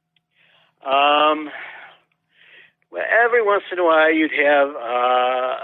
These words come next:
a, uh, an aggressive kind of person, um, who would, who would be very antagonistic. Um, I remember one time, um, we were supposed to,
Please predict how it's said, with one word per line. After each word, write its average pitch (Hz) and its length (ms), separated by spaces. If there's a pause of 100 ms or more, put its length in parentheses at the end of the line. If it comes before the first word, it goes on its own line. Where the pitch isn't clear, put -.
(240)
a, 117 360
uh, 110 300 (120)
an 113 100
aggressive 127 800 (100)
kind 127 240
of 123 80
person, 131 600 (520)
um, 110 800 (760)
who 123 320
would, 120 240 (200)
who 120 180
would 120 240
be 123 380
very 120 440
antagonistic. 113 880 (560)
Um, 110 640
I 113 140
remember 117 300
one 120 260
time, 117 520 (800)
um, 104 560 (1160)
we 127 100
were 139 140
supposed 147 280 (120)
to, 117 360